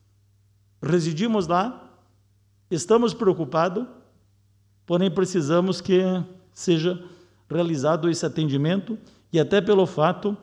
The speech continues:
que temos aí uma, uma seleção realizada através de um processo seletivo e que imagino que seria interessante a contratação. Com relação ao cento e oitenta e um, a parceria com o vereador Ney Cabral,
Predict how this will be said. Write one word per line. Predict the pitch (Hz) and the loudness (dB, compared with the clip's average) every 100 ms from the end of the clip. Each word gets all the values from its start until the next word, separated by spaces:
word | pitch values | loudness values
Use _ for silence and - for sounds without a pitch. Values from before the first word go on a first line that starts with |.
| - _ | -18 _
que | 175 | -4
temos | 170 175 202 202 151 | 2 4 4 2 0
aí | 156 170 | 0 0
uma, | 185 160 135 - - _ _ _ _ _ | 0 0 -4 -10 -20 _ _ _ _ _
uma | 147 139 | -4 -2
seleção | - - 220 240 - 202 214 | -2 2 2 2 0 4 4
realizada | 202 185 156 147 185 175 | 4 2 0 0 0 -2
através | 170 160 175 180 | -4 -2 -2 -2
de | |
um | 175 | -4
processo | 156 160 170 175 | -4 -2 -4 -4
seletivo | 175 170 147 - 185 214 247 - - _ _ _ | -4 -2 -2 -2 -4 -4 -8 -16 -20 _ _ _
e | 165 | -8
que | 135 175 170 175 - _ | -4 -2 -2 -4 -18 _
imagino | 165 165 135 165 156 | -4 -4 -2 -4 -4
que | 165 | -4
seria | - 160 | -2 -2
interessante | 170 147 139 - 156 160 | -2 -2 -4 -4 -4 -4
a | |
contratação. | 147 151 151 147 147 113 90 92 _ _ _ _ _ _ _ _ _ _ | -4 -4 -2 -2 -4 -6 -8 -10 _ _ _ _ _ _ _ _ _ _
Com | 180 214 | 2 2
relação | 214 202 165 - 196 190 | 4 2 0 0 0 0
ao | 165 | -2
cento | 180 151 | -2 -2
e | 151 | -2
oitenta | 143 151 139 131 | -2 -4 -2 0
e | 143 | 0
um, | 196 226 - - | -2 -6 -12 -14
a | 104 | -2
parceria | 139 - 139 156 156 | -2 -2 -2 0 0
com | 147 127 | 0 -2
o | 123 127 101 | -4 -10 -4
vereador | 117 123 131 143 | 0 0 2 2
Ney | 135 127 | 2 0
Cabral, | 131 123 135 185 269 - - | -2 -2 0 0 -2 -12 -20